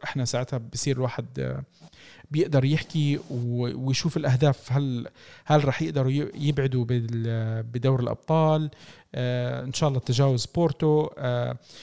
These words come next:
وإن شاء الله بيكونوا قربوا أكتر من الصدارة إذا ما تصدروا.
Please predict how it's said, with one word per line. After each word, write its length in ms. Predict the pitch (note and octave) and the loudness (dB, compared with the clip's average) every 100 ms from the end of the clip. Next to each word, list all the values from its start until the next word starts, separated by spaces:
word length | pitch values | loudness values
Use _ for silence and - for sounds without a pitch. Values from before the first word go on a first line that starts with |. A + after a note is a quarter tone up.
| - - | -18 -6
وإن 140 | C3 | -2
شاء 180 | B2 D#3 | 0 0
الله 140 | C#3+ | 0
بيكونوا 340 | C#3 C3+ D3+ C3+ | 2 2 2 0
قربوا 300 | C#3+ B2 C3+ | 0 0 0
أكتر 260 | - D#3 | -2 0
من 140 | C3 B2+ | 2 0
الصدارة 440 | A#2+ C3 C#3 C#3+ | 0 0 0 0
إذا 200 | C3+ C3 | 0 0
ما 80 | C#3 | 2
تصدروا. 440 | C3 C#3 A#2+ A2+ | 2 -2 -2 -4